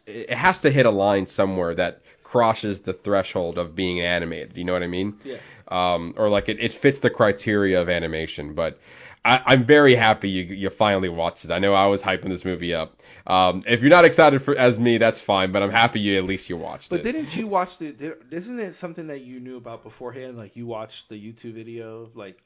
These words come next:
Speaker 1: I, I think this was a, like, a long time ago that I might have stumbled upon the video, because there's only, like, two or three videos, right, on YouTube. Like, that's all he ever did.
Speaker 2: Yeah.
Speaker 1: And then, <clears throat> and then years later he came out with the movie.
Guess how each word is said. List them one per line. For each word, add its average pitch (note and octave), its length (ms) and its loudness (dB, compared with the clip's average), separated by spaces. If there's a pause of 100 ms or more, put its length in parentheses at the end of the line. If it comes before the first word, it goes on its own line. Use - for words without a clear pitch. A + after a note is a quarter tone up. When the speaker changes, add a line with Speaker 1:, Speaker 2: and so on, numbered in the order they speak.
Speaker 1:
I, D#3+ 640 6
I C#3+ 160 -2
think A3 500 0
this C#3+ 300 -2
was F3 120 0
a, C3 40 2
like, G2+ 360 -2
a G2 40 0
long A#2 460 4
time G2+ 340 -2
ago F2 240 -4
that F#2 100 -2
I F#2+ 100 2
might G#2+ 200 2
have F#2+ 120 -2
stumbled A2+ 580 2
upon F2 640 -2 (280)
the G2+ 140 -2
video, D#2+ 560 -8 (360)
because C#3 280 2
there's D#3 160 6
only, A3 240 10
like, F3+ 240 4
two G3 180 0
or D3+ 140 6
three C3 360 2
videos, F#2+ 540 0
right, F2+ 260 0
on F#2+ 200 -2
YouTube. B2 580 -2
Like, A#2 160 4
that's C#3+ 180 0
all E3+ 120 8
he D#3+ 180 4
ever A#2 240 6
did. F2+ 420 -4
Speaker 2:
Yeah. A#2 140 -12
Speaker 1:
And B2 160 2
then, C#3 260 0
<clears throat> - 40 -14
and C#3 340 2
then C#3+ 120 8
years C#3 220 6
later B2 220 6
he A2+ 100 -2
came A#2 220 0
out G#2 120 2
with G2+ 120 -4
the G2 60 -4
movie. G2+ 400 -2